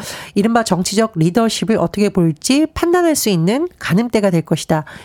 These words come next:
이런 분석이 나오고 있고요. 민주당에서는 지금 정세균, 김부겸 총-, 총리가 이십사 일 조찬 회동을 했습니다. 이 당이 어떻게 될 것인가에 대한 관심이 높은데 두 전 총리가 이런 이야기를 나눴다고 합니다.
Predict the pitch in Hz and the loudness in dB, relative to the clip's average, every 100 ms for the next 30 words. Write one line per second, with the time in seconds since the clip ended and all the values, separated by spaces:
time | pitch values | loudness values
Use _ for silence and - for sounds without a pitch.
0 | - 180 180 175 202 185 165 160 175 156 | -6 0 2 2 0 0 0 0 0 0
1 | 190 170 165 233 302 - - - - - | 0 0 2 0 -4 -14 -16 -16 -18 -2
2 | 214 285 320 311 302 294 247 262 208 185 | 0 2 2 2 0 0 -2 0 2 2
3 | 240 320 302 294 - 196 254 302 269 - | 2 2 2 -2 2 2 4 2 0 -2
4 | 262 247 220 226 214 185 247 294 - _ | -4 -4 -4 -2 -2 0 2 0 -4 _
5 | 220 220 254 - - 339 165 - 190 - | 0 2 0 0 0 2 0 0 0 2
6 | 339 320 294 277 240 208 196 233 226 175 | 0 2 2 2 0 2 2 0 0 0
7 | 151 175 147 - - - - - - 175 | 2 0 -2 -8 -14 -14 -16 -12 -2 0
8 | 170 - 214 311 269 277 180 165 269 269 | 0 -2 0 2 2 2 0 0 2 2
9 | 247 208 214 202 185 190 185 160 196 160 | 2 0 2 0 2 2 2 2 0 -2
10 | 165 185 170 262 233 151 - _ - - | -2 0 2 2 2 0 -4 _ -20 -18
11 | - - - 269 302 294 196 208 - 339 | -18 -18 -2 2 2 2 0 0 -2 0
12 | 330 302 269 277 254 202 214 359 311 233 | 2 2 2 0 0 0 2 2 2 2
13 | 214 202 196 165 - 170 185 196 165 160 | 2 0 2 0 0 -2 0 0 2 2
14 | 226 | 0